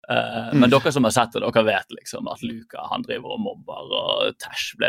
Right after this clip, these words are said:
Speaker 1: liksom, selv om han var irriterende, så fortjente ikke hun å bli mobbet på den måten av Luca. Dere vet det, dere som, og, og Ekin Su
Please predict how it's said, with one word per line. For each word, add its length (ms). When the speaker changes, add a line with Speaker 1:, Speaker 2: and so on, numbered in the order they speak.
Speaker 1:
liksom, 180
selv 220
om 40
han 80
var 120
irriterende, 500
så 140
fortjente 400
ikke 100
hun 160
å 40
bli 100
mobbet 340
på 80
den 140
måten 240
av 80
Luca. 260
Dere 240
vet 300
det, 160
dere 220
som, 320
og, 480
og 160
Ekin 240
Su 220